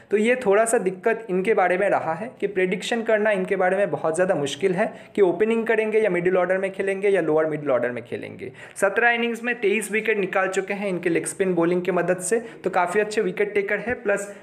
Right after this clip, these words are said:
बैटिंग से भी ट्वेंटी थ्री का एवरेज रखते हैं। ऑलराउंडर सेक्शन में आपको दिखेंगे सिर्फ वन पॉइंट फ़ाइव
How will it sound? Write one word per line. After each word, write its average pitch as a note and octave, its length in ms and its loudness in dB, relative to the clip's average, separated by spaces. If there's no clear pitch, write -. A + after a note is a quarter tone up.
बैटिंग F3+ 340 2
से G#3+ 140 2
भी A3+ 120 2
ट्वेंटी F#3 340 -2
थ्री G3 240 -4
का G#3+ 120 0
एवरेज E3 440 2
रखते D#3 260 -4
हैं। A#3 300 -6
ऑलराउंडर A#3+ 360 4
सेक्शन A3 320 -4
में G#3 120 0
आपको G3 220 0
दिखेंगे F#3+ 400 -4
सिर्फ G3 240 -2
वन D3 160 2
पॉइंट F#3 340 -2
फ़ाइव F3 240 -2